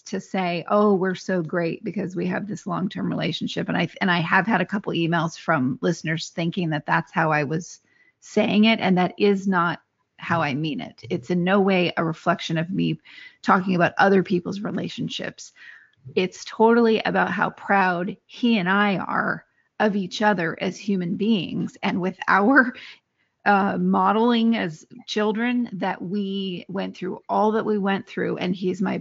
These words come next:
best friend in the world, um, today, because it took a lot to get <laughs> us here. So, and a lot of speaking the truth,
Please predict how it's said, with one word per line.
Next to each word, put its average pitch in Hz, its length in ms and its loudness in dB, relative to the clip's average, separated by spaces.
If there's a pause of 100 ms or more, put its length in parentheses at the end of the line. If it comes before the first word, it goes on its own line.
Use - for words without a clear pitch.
best 180 320 -2
friend 170 400 -2
in 185 440 -2 (120)
the 190 160 -4
world, 185 500 -4 (320)
um, 185 240 -4
today, 170 640 -2
because 170 420 -2
it 196 220 -2
took 170 340 -4 (1300)
a - 40 -6
lot - 920 -4 (120)
to - 120 2
get - 340 2
<laughs> - 0 -
us - 320 0 (180)
here. - 840 0 (560)
So, - 500 -4 (720)
and 196 120 2
a 202 60 4
lot 208 240 6
of 240 100 2
speaking 240 400 2
the 233 80 4
truth, 208 380 2